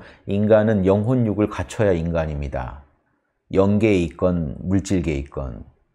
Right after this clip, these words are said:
이거는 중세 카톨릭에서도 다 인정하던 거예요. 혼육이 없으면 인간으로 안 봤어요. 왜? 창조될 때 혼육까지 해가지고 인간이었거든요.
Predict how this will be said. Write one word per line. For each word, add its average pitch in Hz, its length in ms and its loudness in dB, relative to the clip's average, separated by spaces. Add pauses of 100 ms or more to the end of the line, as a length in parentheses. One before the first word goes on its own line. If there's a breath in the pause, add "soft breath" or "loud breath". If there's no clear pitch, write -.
(120)
이거는 120 360 2
중세 120 300 0
카톨릭에서도 131 920 -2
다 - 180 -4
인정하던 104 560 -2
거예요. - 200 -14 (580 soft breath)
혼육이 190 320 2
없으면 135 380 2
인간으로 107 520 4
안 82 140 2
봤어요. 101 320 0
왜? 151 200 4 (200 loud breath)
창조될 196 540 4
때 143 60 6
혼육까지 180 680 2
해가지고 127 440 6
인간이었거든요. 92 880 2